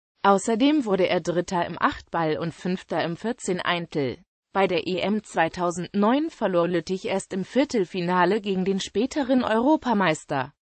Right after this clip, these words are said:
Dimitri Django, mit zweiundneunzig zu einhundertfünfundzwanzig. Außerdem erreichte er bei der Mannschafts-W M zweitausendzehn mit dem Team Deutschland zwei D-K-Sekunden Viertelfinale.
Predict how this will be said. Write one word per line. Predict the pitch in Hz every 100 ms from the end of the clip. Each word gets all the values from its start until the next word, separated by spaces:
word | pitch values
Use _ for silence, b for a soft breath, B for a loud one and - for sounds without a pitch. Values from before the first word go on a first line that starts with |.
| _ _ -
Dimitri | 202 170 160 - 226
Django, | 233 180 165 175 226
mit | 220 -
zweiundneunzig | - 165 160 - 240 262 262 233 - 180 -
zu | 175
einhundertfünfundzwanzig. | 147 190 190 185 175 - 269 320 - 240 240 - 240 208 - 135 123 - _ _ _ -
Außerdem | 233 302 311 208 202
erreichte | - 208 190 185 - 208
er | 180
bei | 170 165
der | 170
Mannschafts-W | 160 160 175 185 156 - 175 156
M | 170 165
zweitausendzehn | - 202 240 294 277 285 - 185 175
mit | 170 175
dem | 160 -
Team | 170 165 196
Deutschland | 233 240 - 165 156
zwei | - 180 170
D-K-Sekunden | 165 185 156 202 180 165 151 180 180 - 202
Viertelfinale. | - 269 262 180 - 170 156 143 139 131